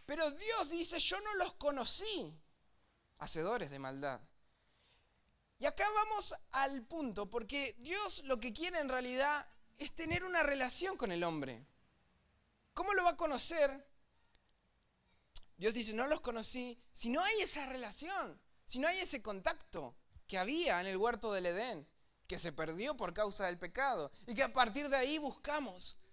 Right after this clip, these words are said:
buscamos, buscamos la manera. ¿Y cuántas religiones tienen su equivalente de la tradición humana? El libro del de los mormones, el de los testigos,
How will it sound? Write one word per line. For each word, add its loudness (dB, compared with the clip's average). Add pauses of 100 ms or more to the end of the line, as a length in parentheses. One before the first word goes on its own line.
(140)
buscamos, -2 (220)
buscamos 0
la 0
manera. -2 (1000)
¿Y -2
cuántas 6
religiones 0
tienen -6
su -2
equivalente 0 (140)
de -2
la 4
tradición 0
humana? 2 (840)
El -2
libro 2
del 0 (180)
de -4
los -4
mormones, 0 (160)
el -8
de -2
los -8
testigos, -2